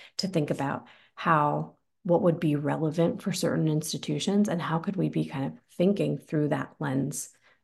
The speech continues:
of the breadth, depth, and durability, and what are those durability outcomes that we want to see for individuals?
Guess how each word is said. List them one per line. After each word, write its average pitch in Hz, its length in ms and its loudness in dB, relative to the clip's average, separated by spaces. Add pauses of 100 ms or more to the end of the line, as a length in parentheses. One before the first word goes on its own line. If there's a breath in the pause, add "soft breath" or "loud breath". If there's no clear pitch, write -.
(120)
of 151 220 0
the - 80 -2
breadth, 143 340 -4
depth, - 300 -4
and 151 100 -2
durability, 147 600 -2
and 147 200 -4
what 180 240 0
are 156 220 0
those 147 320 -4
durability 151 760 -2
outcomes 143 500 -4
that 151 120 -4
we 151 100 -4
want 143 160 -4
to 139 60 -4
see - 680 -2 (460 loud breath)
for 156 680 2
individuals? 139 800 -4